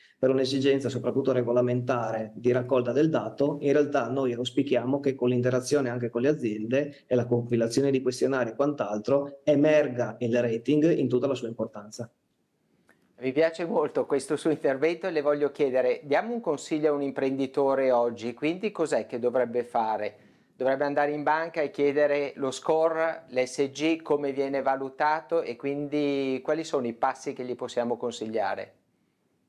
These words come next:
Speaker 1: Allora, innanzitutto quello che posso consigliare a qualsiasi imprenditore è consapevolezza. Consapevolezza che ormai c'è un nuovo paradigma, eh, il bilancio, il famigerato rating introdotto con Basilea due ormai <laughs> vent'anni fa,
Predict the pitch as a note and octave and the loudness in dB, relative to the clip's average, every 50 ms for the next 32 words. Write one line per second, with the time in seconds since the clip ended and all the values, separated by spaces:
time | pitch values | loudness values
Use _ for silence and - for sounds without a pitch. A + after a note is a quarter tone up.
0 | _ _ - D#3+ D#3+ D3 C3+ C3 B2 B2+ C3+ D#3+ F3 - - C3 - F#3 G#3+ - | _ _ 0 2 4 4 4 2 2 2 2 0 0 0 -2 0 2 2 2 2
1 | - - A3+ A3+ A3 A3 A3+ - - - - E3 E3 D#3 E3 D#3+ D3+ D3 C#3 D3 | 2 4 4 4 4 2 -2 -6 -4 0 2 2 4 2 2 0 0 0 0 0
2 | C#3 C#3+ C3 - C3+ C3+ C#3+ - - - C#3+ B2+ - D3 C#3 - D3 C3 - C3+ | 0 0 0 0 2 2 4 4 2 0 -2 -2 -2 -2 -2 0 0 0 0 0
3 | C3+ C3 B2 - C3 D3 F3+ F3 E3+ - C3 A#2+ B2+ A#2+ A#2+ B2 A#2 A#2+ A#2 A2 | -2 -2 0 0 2 2 2 0 0 0 -2 0 0 0 0 0 0 0 -2 -4
4 | - - - - A2+ G#2 G#2+ G#2+ - - - - - C3+ A#2+ B2 A#2+ C#3 C#3 C#3 | -8 -12 -6 -4 -4 -2 -2 -4 -10 -14 -10 -4 0 0 2 4 4 4 6 6
5 | C#3 D3+ D#3+ D#3+ F#3 D#3 C#3 B2+ B2+ B2 B2 B2+ C#3 D3 D#3 D3+ - - - - | 6 4 4 2 2 2 2 0 2 0 0 2 2 2 2 0 -2 -6 -10 -4
6 | - - A#2+ A#2+ A#2+ A#2+ - - - A2 G#2 A2+ A2 A2+ A#2 A2+ A#2+ B2+ C#3+ F3 | 0 0 2 2 2 0 -2 -2 -4 -4 -4 -2 -2 -2 -2 0 0 0 0 0
7 | G3+ G#3 - - _ _ _ _ - A#2 A#2 A2+ A#2 A2 G#2+ G2+ - - - - | -2 -6 -10 -16 _ _ _ _ -4 -2 0 2 2 2 0 0 -2 -2 2 4
8 | D3+ C#3 C#3+ C#3 C#3+ C#3 C#3 D3 D3+ D#3 D3+ D3 - C3 B2 A#2+ - C3+ C3 C3 | 4 4 6 4 4 4 4 4 2 2 0 0 2 0 0 2 2 2 0 2
9 | B2+ C3+ C3+ C3+ C#3+ C#3+ - C3+ C3 C3+ C#3 C3+ C#3 - B2+ B2 B2 A#2+ A#2+ B2 | 2 2 2 2 2 2 0 0 2 4 2 2 2 -2 -4 -2 -2 -2 0 0
10 | A#2+ A#2+ B2+ A#2+ B2 B2+ B2+ C#3 B2+ C3 B2+ A#2+ B2+ B2 B2 A#2+ A#2+ B2+ A#2+ A#2+ | -2 -2 0 0 0 0 0 0 0 0 2 2 2 2 2 2 2 0 0 0
11 | B2+ C3 C3 B2+ A2+ A2 - A#2+ A#2 A#2+ A#2+ A2+ A2+ A2 A2 - - - A#2+ A#2 | 0 2 2 2 0 -2 -6 -10 -8 -6 -6 -6 -6 -8 -10 -14 -12 -8 -4 -2
12 | B2 B2 A2+ A#2 C3 C3+ B2 - - - A2 A2 G#2 - | 0 0 0 0 0 -2 -2 -2 -2 -2 -2 -2 -2 -6